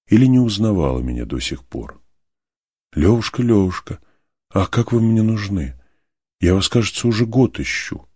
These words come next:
Но я хотела вам что-то очень важное сказать, а сейчас всё забыла. Где вы были всё это время?» «Вот здесь», она стала искать у себя в кармане пелерины.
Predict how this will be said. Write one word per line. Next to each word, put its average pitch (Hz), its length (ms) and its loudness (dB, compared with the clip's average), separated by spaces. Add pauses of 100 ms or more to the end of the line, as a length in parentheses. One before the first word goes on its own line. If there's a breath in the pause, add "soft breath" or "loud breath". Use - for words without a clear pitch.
(540)
Но 80 60 0
я - 80 -2
хотела 90 380 -2
вам 85 200 -2
что-то 90 320 -6
очень 85 280 -4
важное 101 380 -2
сказать, 127 520 -6 (340)
а 101 120 -4
сейчас - 360 -4
всё - 180 -6
забыла. 78 560 -4 (760)
Где 95 240 4
вы 101 120 4
были 113 260 2
всё 113 220 -4
это 113 200 -4
время?» 104 420 -6 (640)
«Вот 80 220 0
здесь», 104 520 -2 (360)
она 73 180 -2
стала 69 340 -2
искать 69 340 -6
у - 40 -8
себя 69 240 -6
в - 80 -12
кармане 69 440 -4
пелерины. 64 640 -8